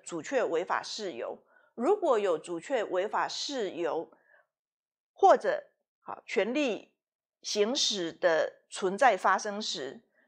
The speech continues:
这个我们会例外的评价是不违法。阻却违法事由，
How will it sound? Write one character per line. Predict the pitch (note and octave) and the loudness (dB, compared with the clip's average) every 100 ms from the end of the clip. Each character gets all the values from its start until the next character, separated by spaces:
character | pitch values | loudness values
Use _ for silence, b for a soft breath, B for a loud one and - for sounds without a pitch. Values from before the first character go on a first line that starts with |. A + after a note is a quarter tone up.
| _ | _
这 | - | -2
个 | B3 | 0
我 | F#3+ | 0
们 | F#3 | 0
会 | A3+ G#3+ | 0 0
例 | G#3 D#4 C#4 | 0 2 2
外 | G3+ B3+ G3+ | 4 4 4
的 | E3+ C#3+ | 0 -6
评 | - F#3+ D#3 F#3 | -8 -12 -10 -8
价 | A3+ F#3 - | -4 -2 -4
是 | - - G#3 D3 - | -10 -12 -10 -12 -12
不 | A3 G3 | -10 -8
违 | - C3+ | -6 -8
法。 | - C#3+ - _ b b b b _ _ - | -6 -6 -8 _ b b b b _ _ -12
阻 | A#3+ | -2
却 | G4 | 0
违 | F4+ | 2
法 | F#4 | 2
事 | A3+ D#4+ C4 | 0 0 4
由， | F3+ F#3 | 4 4